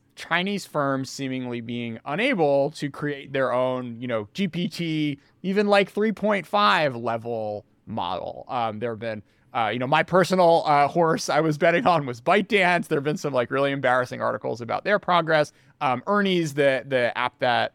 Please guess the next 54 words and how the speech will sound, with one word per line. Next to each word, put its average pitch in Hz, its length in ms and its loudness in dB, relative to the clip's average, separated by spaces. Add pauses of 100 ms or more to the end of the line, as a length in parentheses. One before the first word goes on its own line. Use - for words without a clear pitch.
uh, 113 180 -2
you 151 80 -8
know, 135 140 -2
Ernie 156 240 -4
by 127 160 -2
Baidu 147 340 0
is 131 140 -6
the, 117 280 -4
is 123 140 -12
the 113 100 -6
one 110 260 -8
that, 101 220 -4
um, 101 240 -8
uh, 98 160 -6 (400)
uh, 98 340 -2
has 117 160 -6
had 113 140 -2
the 104 100 -8
most, 113 540 -8
uh, 107 220 -6
sort 113 180 -10
of, - 100 -14 (100)
like, 113 300 -10
public 208 280 0
released. 175 480 0
Uh, 131 100 0
we, 127 160 -6
we 123 220 -8
did 127 120 -2
an 123 40 0
article 110 360 -2
about 107 240 -2
it 110 120 -2
on 117 160 -8
China 151 240 -4
Talk 135 240 -2
a 120 60 -8
few 151 140 -10
weeks 220 200 -6
ago, 165 360 4 (240)
and, 156 160 -2
like, 170 260 0
I'd 440 220 0
give 339 180 4
it, 240 120 4
like, 156 260 -2
a 120 160 2 (360)
G 175 200 0
P 165 200 -2
T 165 240 -4
three 151 300 -2
point 156 400 -2 (140)
one. 156 540 0 (400)
Um, 120 520 2